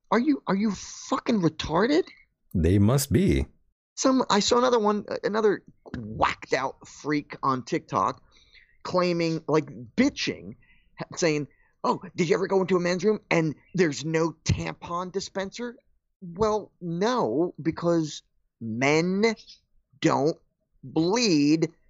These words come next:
Speaker 1: from their vaginas 'cause they don't have vaginas.
Speaker 2: That's news
Speaker 1: And if
Speaker 2: to
Speaker 1: you're
Speaker 2: me.
Speaker 1: bleeding from your penis, you better see a fucking doctor.
Speaker 2: You better see a urologist.
Speaker 1: <laughs> Exactly. <laughs>
Speaker 2: It's not good. That's
Speaker 1: I'm
Speaker 2: not
Speaker 1: sorry.
Speaker 2: good.
Speaker 1: I'm not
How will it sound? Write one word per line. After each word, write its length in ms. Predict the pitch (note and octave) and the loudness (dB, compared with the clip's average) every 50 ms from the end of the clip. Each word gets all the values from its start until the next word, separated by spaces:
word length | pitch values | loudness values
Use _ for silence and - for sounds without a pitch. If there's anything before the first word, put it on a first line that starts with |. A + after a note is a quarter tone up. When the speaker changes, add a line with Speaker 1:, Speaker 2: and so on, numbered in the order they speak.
| _ _ _ | _ _ _
Speaker 1:
from 420 | - - - - F3 F3 F3+ F#3 | -16 -16 -2 2 2 2 2 4
their 160 | E3 G3 G3 G3+ | 4 4 2 4
vaginas 960 | D3 F3 G#3+ E3 C3+ D3 G3 G#3 A#3 B3+ C#4 C4+ A#3 F#3 D3 B2+ A#2+ G#2+ - | 2 0 0 0 0 0 2 2 2 2 2 2 2 2 0 0 -2 -6 -6
'cause 180 | - F#3 F3 - | -4 -4 0 2
they 120 | G#3+ G#3+ | 2 2
don't 160 | A3+ B3 B3+ | 2 2 0
have 300 | A#3 E3 C#4+ E4+ F#4 F4+ | 2 2 2 2 2 0
vaginas. 920 | A#3+ C4+ D4+ F#3 F3 A3+ A3+ G#3 F3+ D#3+ C3 G2+ F2+ _ - - - - _ _ _ _ _ _ _ _ - - | -4 -6 -6 -2 -2 -2 -2 -2 -6 -8 -12 -16 -20 _ -20 -20 -20 -20 _ _ _ _ _ _ _ _ -14 -4
Speaker 2:
That's 300 | - G2+ B2+ C#3+ - - | 0 2 2 2 2 4
news 220 | A#2+ C3+ D3 D#3+ D3 | 4 4 4 4 4
Speaker 1:
And 20 | |
if 60 | - | 4
Speaker 2:
to 60 | - - | 4 6
Speaker 1:
you're 80 | G2 - | 4 4
Speaker 2:
me. 80 | - - | 4 2
Speaker 1:
bleeding 300 | - - E4 E4+ E4+ E4 | 2 0 -2 -4 -6 -4
from 240 | - B3 B3+ A#3+ | -2 -2 0 0
your 80 | A#3+ A#3+ | -2 -4
penis, 580 | - - - G4+ G#4 G4 C4 G3+ G#3+ - - - _ - - | -4 -4 -4 -2 0 0 0 0 -2 -2 -6 -16 _ -8 -6
you 80 | A3+ | -2
better 220 | A#3+ D4+ D#4 E4 D#4 | 0 2 0 0 -2
see 160 | - - C4+ | -4 -2 -4
a 40 | C4 | -4
fucking 460 | - _ - C#4 - _ D4 C#4 C4+ | -4 _ -2 -2 -2 _ -10 -6 -2
doctor. 500 | D4 C#4+ C#4+ C4+ - _ - B2 F2+ - _ - _ | 0 0 0 0 -2 _ -14 -14 -14 -18 _ -10 _
Speaker 2:
You 80 | G2 | 2
better 160 | G2+ B2 D3+ C3+ | 2 4 4 2
see 220 | - - A2+ G2+ | 2 2 2 4
a 60 | F2+ | 4
urologist. 680 | D#2+ E2+ F#2 A#2+ F#3 G3 C#3+ D#2 C#2 C2+ C2 - - - - | 4 4 4 4 6 4 4 2 2 -2 -2 -4 -10 -12 -20
Speaker 1:
<laughs> 60 | _ _ _ _ _ _ _ _ _ - - _ _ | _ _ _ _ _ _ _ _ _ -20 -20 _ _
Exactly. 1040 | B3 - - F#3+ - - - F#3 - - D#3+ - - - _ C3 C#3 - - C#3+ _ _ | -6 -6 -6 -8 -14 -12 -12 -6 -6 -6 -6 -6 -12 -18 _ -14 -14 -14 -14 -20 _ _
<laughs> 60 | - E3 _ _ _ - - _ _ - - _ _ - - _ | -20 -20 _ _ _ -16 -16 _ _ -16 -16 _ _ -18 -18 _
Speaker 2:
It's 200 | - - - - | -14 -16 -2 -2
not 240 | G2+ F#2+ A#2+ A#2+ F#2+ | 0 2 2 0 2
good. 360 | D#2+ G2 G2+ E2 C2+ C2 B1+ - _ _ _ - _ _ - _ _ _ _ - | 2 2 2 2 0 -2 -4 -8 _ _ _ -20 _ _ -20 _ _ _ _ -10
That's 180 | - - F#3+ | -4 -2 0
Speaker 1:
I'm 80 | A3+ G2+ | 0 2
Speaker 2:
not 80 | E2 | 0
Speaker 1:
sorry. 320 | D#2+ - C#3+ - F#3 D2+ C2 | 2 2 2 2 2 2 0
Speaker 2:
good. 80 | C2+ - _ _ | -4 -10 _ _
Speaker 1:
I'm 400 | - D#3 A3 B3 A#3+ G3+ E3 D#3 | 0 0 0 0 -2 -4 -4 -2
not 280 | D#3+ F#3 G3+ G3+ - | 0 0 0 0 -2